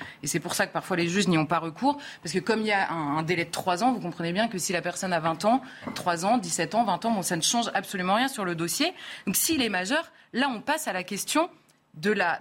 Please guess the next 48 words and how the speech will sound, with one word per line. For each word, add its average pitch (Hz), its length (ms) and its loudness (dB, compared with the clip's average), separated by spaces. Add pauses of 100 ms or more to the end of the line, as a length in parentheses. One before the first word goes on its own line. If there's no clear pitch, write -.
de 170 80 -4
la, 139 420 2
de 147 160 -8
la 143 100 -2
fameuse, 180 420 -4 (260)
de 165 240 -2
l'examen 208 500 0
de 165 80 -4
la 139 100 -2
demande 190 400 2
d'asile, 180 460 0
s'il - 220 -8
est 147 40 -8
déclaré 160 380 -2
majeur, 147 320 -2
enfin, 143 160 -8 (220)
ou 185 120 0
alors 180 140 0
quand 160 220 -10
il 139 120 -12
devient 175 300 0
majeur. 170 380 -2 (340)
Et 160 80 0
là, 247 140 4
c'est 233 160 -6
la 165 100 -2
question 196 240 -4
de 277 60 4
la 180 100 2
demande 233 380 2
d'asile. 151 400 -2 (300)
Et 185 100 0
là, 220 180 2
l'expulsion 180 640 -8 (640)
est 165 60 2
extrêmement 180 380 -2
compliquée. 190 360 -2
Je 208 80 -4
vais 180 60 0
vous 180 40 -2
faire - 220 -4
très 233 200 -2
court. - 360 -6 (560)
Un 190 140 0
demandeur 254 440 2
d'asile 208 360 0
en 196 100 0
France, - 420 -6